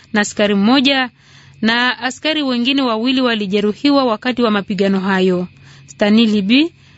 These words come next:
anaonyesha kuwa washambuliaji hawa waliokuwa wakijiandaa kushambulia mji wa Kwamut,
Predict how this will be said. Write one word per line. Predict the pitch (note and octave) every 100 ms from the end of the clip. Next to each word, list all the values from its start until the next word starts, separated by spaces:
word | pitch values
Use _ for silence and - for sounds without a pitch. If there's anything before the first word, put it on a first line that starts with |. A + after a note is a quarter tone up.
| - -
anaonyesha | G#3 G#3 G3 G3+ - G3+
kuwa | - D4+ C#4+ C4 B3 -
washambuliaji | A3 A3 A#3 G#3+ G#3 A3 G3+
hawa | G#3+ D4 D4+ C4+
waliokuwa | B3 A3 A3+ - D4 C#4 A#3 - _ _
wakijiandaa | G3+ G3+ A3 G#3+ A3+ A3 C4 D#4 C#4+ B3+
kushambulia | - B3+ A#3+ B3+ A#3 A3+ A#3 C#4
mji | C4 A#3+
wa | B3+ A3+
Kwamut, | A3+ G#3+ B3 F4